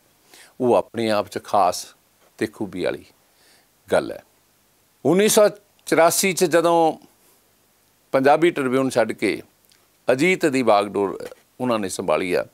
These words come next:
ਅਜੀਤ ਦਾ ਸਾਰਾ ਮੁਹਾਂਦਰਾ ਬਦਲ ਦਿੱਤਾ। ਜਿਹੜਾ ਅਜੀਤ ਉੱਪਰ ਲਿਖਿਆ ਹੁੰਦਾ, ਉਹ ਵੀ ਬਦਲ ਦਿੱਤਾ ਹੈ, ਟਾਈਟਲ ਜਿਹਨੂੰ ਕਹਿੰਦੇ ਆ, ਤੇ ਬਦਲਿਆ ਵੀ ਸਾਰਾ ਕੁਛ ਅਜੀਤ ਦਾ ਗਿਆ।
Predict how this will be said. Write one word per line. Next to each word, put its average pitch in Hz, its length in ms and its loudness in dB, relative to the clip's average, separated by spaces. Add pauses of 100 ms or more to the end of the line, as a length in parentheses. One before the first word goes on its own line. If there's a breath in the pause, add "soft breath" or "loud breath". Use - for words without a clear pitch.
(800 loud breath)
ਅਜੀਤ 120 440 -2
ਦਾ 110 180 2
ਸਾਰਾ 104 300 -2
ਮੁਹਾਂਦਰਾ 87 480 -6
ਬਦਲ 78 300 -12
ਦਿੱਤਾ। - 340 -16 (300)
ਜਿਹੜਾ 123 240 0 (100)
ਅਜੀਤ 156 520 -2 (180)
ਉੱਪਰ 139 300 -2
ਲਿਖਿਆ 123 260 -2
ਹੁੰਦਾ, 104 220 -2
ਉਹ - 200 -4
ਵੀ 113 100 -6
ਬਦਲ 85 320 -4
ਦਿੱਤਾ 73 280 -8
ਹੈ, - 80 -18 (1300 soft breath)
ਟਾਈਟਲ 110 460 0
ਜਿਹਨੂੰ 78 240 -8
ਕਹਿੰਦੇ 71 260 -14
ਆ, - 140 -18 (580)
ਤੇ 87 100 -2 (180)
ਬਦਲਿਆ 135 400 4
ਵੀ 113 240 0
ਸਾਰਾ 95 340 0
ਕੁਛ 85 260 -10
ਅਜੀਤ 76 300 -6
ਦਾ 73 160 -2
ਗਿਆ। 92 300 -2